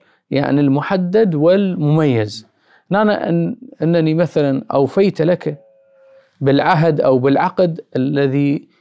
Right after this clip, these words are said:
يعني، تعاقدنا أو تعاهدنا عليه. هذا يبدأ من الالتزامات البسيطة في الحياة، الموضوعات، إلى الموضوعات الكبرى، إلى الوفاء،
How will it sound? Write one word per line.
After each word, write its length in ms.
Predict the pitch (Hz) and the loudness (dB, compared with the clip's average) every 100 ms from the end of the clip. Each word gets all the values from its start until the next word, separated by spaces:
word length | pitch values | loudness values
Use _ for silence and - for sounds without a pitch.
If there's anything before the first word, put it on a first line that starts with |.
| - | -8
يعني، 520 | 123 123 123 123 123 | -4 0 0 0 -2
تعاقدنا 840 | 117 135 127 123 180 180 170 170 160 | -2 0 0 0 0 2 2 0 0
أو 100 | 131 | -2
تعاهدنا 640 | - 131 123 123 185 180 | -2 -2 -2 0 0 0
عليه. 340 | 127 110 107 104 _ 110 - _ _ _ _ - | -2 -4 -6 -10 _ -20 -20 _ _ _ _ -8
هذا 400 | - 262 240 208 | -2 2 2 4
يبدأ 460 | 247 190 175 233 - | 4 2 2 0 0
من 180 | 202 220 | -2 0
الالتزامات 880 | 214 - 175 - 143 160 196 226 196 | 0 0 -2 -2 -2 0 0 -2 -2
البسيطة 500 | 175 156 220 226 170 | -2 -2 -2 -2 -2
في 80 | 170 | -6
الحياة، 360 | - 165 156 - | -4 -2 -2 -2
الموضوعات، 640 | 156 156 151 151 175 180 127 113 _ - | -2 0 0 0 0 -4 -10 -20 _ 0
إلى 140 | 202 | 4
الموضوعات 720 | 202 185 165 165 175 190 180 | 4 4 4 4 2 0 -2
الكبرى، 480 | 147 - 143 127 110 _ _ _ _ - | -6 -4 -4 -2 -6 _ _ _ _ 0
إلى 180 | 214 208 | 4 6
الوفاء، 680 | 185 160 - 190 208 - | 4 2 0 -2 -2 -6